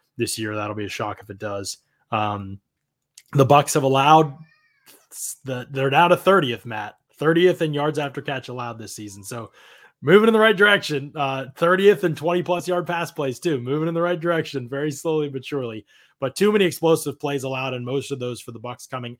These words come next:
after the catch this season. Obviously, the Bears haven't been good at that, but the Bucks are gonna have to make sure this isn't the week that they start becoming good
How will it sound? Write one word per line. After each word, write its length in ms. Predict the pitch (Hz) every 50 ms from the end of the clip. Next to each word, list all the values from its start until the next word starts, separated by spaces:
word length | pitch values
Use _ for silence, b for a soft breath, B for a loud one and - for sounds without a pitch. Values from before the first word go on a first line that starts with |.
| _
after 520 | - 120 123 127 120 _ - 127 113 104 _ _ _
the 60 | -
catch 340 | 110 - 123 117 113 - -
this 160 | - 110 101
season. 400 | - - 113 110 107 110 107 104 _ _ _ _ _ _ _ _ _ _ 120
Obviously, 360 | 120 135 143 147 127 123 151
the 80 | 143 131
Bears 220 | 151 147 151 -
haven't 220 | - 151 143 151
been 160 | 151 147 139 131
good 180 | 160 185 185
at 120 | 165 120 -
that, 260 | 127 117 127 - _ _ _ _ -
but 300 | 127 120 117 117 120 - _ _ _ _ _ _ _ _ _ _
the 60 | 107
Bucks 220 | 117 113 110 -
are 40 | 123
gonna 120 | 117 120 113
have 100 | 113 -
to 60 | 120
make 180 | 120 120 120 -
sure 120 | - 123
this 180 | 117 117 107 113
isn't 180 | 117 113 113
the 60 | 120 117
week 180 | 120 117 -
that 120 | - 113 -
they 100 | 110 101
start 340 | - - 135 127 127 120
becoming 320 | 123 117 - 117 110 107 107
good 260 | 107 107 107 107 -